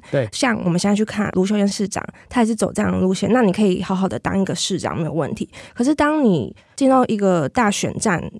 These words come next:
Speaker 2: 的情况下，就已经不是一个市长的格局了。
Speaker 1: 对。
Speaker 2: 等于大家会反思，比如说侯他过去没有对一些重大议题表态或是说明，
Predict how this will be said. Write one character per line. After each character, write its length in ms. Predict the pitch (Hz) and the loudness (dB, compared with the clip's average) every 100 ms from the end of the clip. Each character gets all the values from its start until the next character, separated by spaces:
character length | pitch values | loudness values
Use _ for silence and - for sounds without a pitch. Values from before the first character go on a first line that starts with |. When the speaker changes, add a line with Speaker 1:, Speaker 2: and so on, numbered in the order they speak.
| - | -10
Speaker 2:
的 320 | - 123 76 | -4 -4 -4
情 200 | 82 - | -4 2
况 160 | 190 214 | 4 4
下， 200 | 208 208 | 2 0
就 180 | 180 254 | 0 0
已 80 | 175 | 2
经 180 | 185 220 | 2 0
不 120 | 202 | 0
是 120 | - | -2
一 80 | 196 | -2
个 220 | - 104 | 0 -4
市 140 | - 220 | -2 -2
长 120 | 185 | -2
的 80 | - | -2
格 240 | - - | -6 -8
局 200 | - - - | -8 -10 -8
了。 180 | 85 - | -6 -2
Speaker 1:
对。 180 | 127 95 - _ | -2 -4 -10 _
Speaker 2:
等 140 | 196 185 | 6 6
于 40 | |
大 140 | 208 254 | 6 4
家 160 | 247 | 4
会 300 | 269 240 196 - - - | 4 4 2 -2 -20 -14
反 280 | - 196 165 | -2 0 0
思， 240 | - 214 214 - | -2 -2 -4 0
比 80 | |
如 60 | 196 | 2
说 160 | 240 262 | 2 2
侯 300 | - 175 180 | 2 2 2
他 180 | 202 202 | 0 0
过 220 | 220 185 | 2 0
去 380 | - 226 185 - - - | 0 0 0 0 -10 -6
没 120 | 196 | 2
有 80 | 208 | 2
对 180 | 190 202 | 4 2
一 40 | |
些 120 | 196 190 | 2 2
重 160 | 190 | 2
大 140 | 180 117 | 0 0
议 100 | 185 | -2
题 180 | - 165 | -4 -10
表 220 | - - | -10 -10
态 320 | - 208 175 - - | -8 -2 -2 -2 -6
或 80 | |
是 140 | 190 185 | -4 -4
说 240 | - 196 | 0 2
明， 300 | 190 - - | 2 0 -4